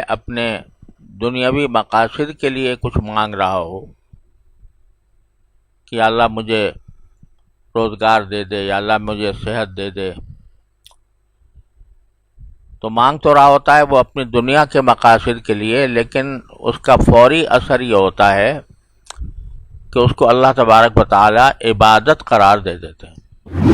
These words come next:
بذات خود عبادت، یعنی بس دعا مانگنے پر ہی فوراً اجر مل جاتا ہے۔ اس لیے کوئی دعا بھی ایسی نہیں ہے جو مقبول نہ ہو۔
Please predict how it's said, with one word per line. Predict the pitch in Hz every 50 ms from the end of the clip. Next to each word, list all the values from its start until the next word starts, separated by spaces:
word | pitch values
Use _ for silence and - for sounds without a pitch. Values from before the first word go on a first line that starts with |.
| - - - - - - - _ _ _ _ -
بذات | 110 117 120 117 113 113 - 117 104 -
خود | - 156 143 123 - 110
عبادت، | - - 85 85 - - - _ _ _ - - _ _ _ _ _ - - - - - _ _ _ _ _ _ _ _ _ _ _ _ _ _ _ -
یعنی | 117 123 127 131 131 131
بس | 147 151 147 - -
دعا | 131 131 139 139 135 127
مانگنے | 123 120 123 127 127 127 131 131 123 -
پر | - 127 120 123 123
ہی | 135 160 180 - -
فوراً | - 143 139 147 156 175 160 - -
اجر | - 135 147 147 180 156
مل | 143 131 117 107 101
جاتا | 92 90 - - _ _
ہے۔ | - - 87 87 90 - - - - - - - - - _ _ _ _ _ _ _ _ _ _ - _ _ _ _ _ _ _ - _ _ _ _ _ _ _ _ _ - _ _ _ _ _ _ _ _ _ _ -
اس | 131 127 -
لیے | - 156 165 160 - - -
کوئی | 147 151 180 180 160
دعا | 156 147 110 120 139 143
بھی | 147 156 156 143
ایسی | - 127 131 123 - 135 120
نہیں | 117 113 110 113 113 117 117
ہے | 120 127 143 147
جو | 135 131 127 135 147 143 131
مقبول | 117 113 - - - 139 120 131 143 160 160 147 113
نہ | 104 82
ہو۔ | 71 - -